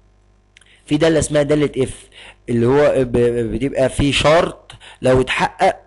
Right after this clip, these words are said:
لو مثلًا لو اتحقق ان الرقم في الخليه ايه واحد بيساوي مية او اكبر من مية، اجماع للخليه بي واحد على الخليه سي واحد وحطهم في قلب الخليه دي واحد.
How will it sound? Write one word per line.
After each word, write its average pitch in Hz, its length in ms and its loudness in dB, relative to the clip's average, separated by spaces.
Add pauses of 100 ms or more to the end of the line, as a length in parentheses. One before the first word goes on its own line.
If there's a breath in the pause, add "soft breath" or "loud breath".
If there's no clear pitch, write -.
لو 123 160 0
مثلًا 113 460 -2 (100)
لو 110 180 -2
اتحقق 113 540 -10 (560 soft breath)
ان 117 220 0
الرقم 120 540 0
في - 160 -8
الخليه 120 760 -2
ايه 143 160 2
واحد 156 540 0 (360 soft breath)
بيساوي 143 520 2
مية 123 400 -2 (380)
او 131 100 2
اكبر 147 420 0
من 139 220 0
مية، 123 280 -2 (500 loud breath)
اجماع 160 400 0
للخليه 147 600 0
بي 143 220 0
واحد 185 640 0
على 165 220 0
الخليه 160 460 -2
سي 147 160 -2
واحد 123 380 -2 (720)
وحطهم 156 560 0
في 170 100 -2
قلب 180 140 0
الخليه 160 320 0
دي 135 120 2
واحد. 113 380 -2